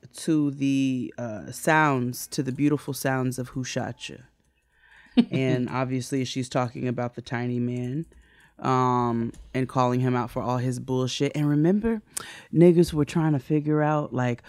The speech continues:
Speaker 1: well, what happened with the B F F? She just kinda was there and then was not there anymore. Well, she called her out in the song as well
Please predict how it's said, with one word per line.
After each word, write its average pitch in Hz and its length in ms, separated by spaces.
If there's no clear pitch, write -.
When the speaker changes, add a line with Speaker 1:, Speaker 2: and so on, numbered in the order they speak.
Speaker 1:
well, 156 120
what 226 240
happened 190 520
with 131 260
the 120 120
B 139 360
F 127 360
F? 123 500
She 202 140
just 180 260
kinda 156 380
was 120 260
there 151 600
and 131 280
then 123 400
was 120 320
not 131 460
there 123 300
anymore. 110 560
Well, 127 320
she 170 320
called 139 420
her 143 200
out 123 200
in 117 120
the 120 60
song 120 380
as 117 160
well 120 500